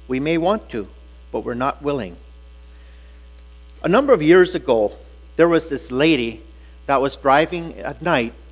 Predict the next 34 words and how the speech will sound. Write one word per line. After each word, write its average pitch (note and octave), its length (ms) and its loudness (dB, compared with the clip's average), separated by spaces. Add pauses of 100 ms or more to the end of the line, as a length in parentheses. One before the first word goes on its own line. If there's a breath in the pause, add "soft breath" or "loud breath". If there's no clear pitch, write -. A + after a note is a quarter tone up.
(140)
<clears throat> - 1500 -10
and D3+ 300 0
she - 140 -8
was F3+ 200 0
driving A#3+ 400 0
on C#3+ 160 -2
the C3 60 -4
wrong, F3 340 0 (240)
um, A#2+ 400 -2 (320 soft breath)
uh, C3 40 2
on, C3 320 0 (140)
down D#3+ 220 2
the D3+ 80 0
road, F3+ 400 4
and, D3+ 260 -4
and, C3+ 300 -6
uh, B2 240 0 (360 soft breath)
and, C#3 140 -2
and C#3 180 -6
she D3+ 140 -6
met, G3 340 -2 (120)
um, A2 480 -4 (1800)
a - 40 -12
car - 440 -8 (400)
coming F3 280 -10
on A#2 140 -10 (140)
her B3+ 160 -8
side G3 260 -4
of F#3 80 -4
the D3+ 80 -8
road, A#2+ 380 -6 (720)
right E3 320 -2 (360)
at B2+ 200 -8
her. E2 240 -14